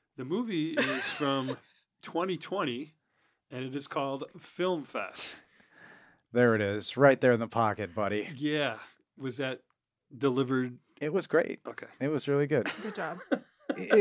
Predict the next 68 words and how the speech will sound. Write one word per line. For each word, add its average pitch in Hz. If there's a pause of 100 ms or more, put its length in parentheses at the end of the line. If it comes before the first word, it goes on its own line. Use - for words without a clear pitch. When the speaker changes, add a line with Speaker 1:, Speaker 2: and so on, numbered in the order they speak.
Speaker 2:
it 208
just, 180
Speaker 1:
Yeah. 190
Speaker 2:
I, 175
you 180
know, 165
I 170
don't 175
want 170
anybody 147
to 123
be, 123
you 151
know, 135
hopefully, 147
I, 131
I 123
hope 185
people 151
read 123
the, 117
the 113
descriptions 110
a 104
little 98
bit 98
and 98
all 92
that 90
kind 95
of 90
stuff 92
is 90
happening, 90
but 87 (580)
um, 120
yeah, 131
the, 113
the 123
film 147
Speaker 1:
Because 123
Speaker 2:
in -
Speaker 1:
you 113
write 110
it? 123
Speaker 2:
what 139
I, 156 (180)
no, 165
that's 123
not, 117
we 143
have 131
a, 110 (120)
a, 131
a 117
Speaker 1:
<laughs> -
What 202
is 175
Speaker 2:
team 123
Speaker 1:
wrong 214
with 196
me 151
tonight? 120
I'm, 151
Speaker 2:
of 190
Speaker 1:
like, 175
Speaker 2:
highly 147
skilled 107